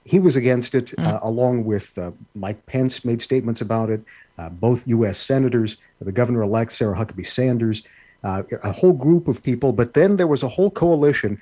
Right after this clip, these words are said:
Speaker 1: a broad-based Christian coalition of people of faith who opposed this. And they put out, uh, a, a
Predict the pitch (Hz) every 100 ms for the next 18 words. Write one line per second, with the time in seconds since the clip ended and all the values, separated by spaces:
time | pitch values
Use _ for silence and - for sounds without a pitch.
0 | - - - 90 92 104 143 160 120 123
1 | 120 - - 135 - 131 110 123 107 107
2 | - 95 - - 120 123 127 98 - 123
3 | 110 90 - _ - 104 - 190 214 -
4 | 82 82 - - - - _ - 113 117
5 | 117 123 - 175 160 135 - - 104 101
6 | - - 98 - 101 110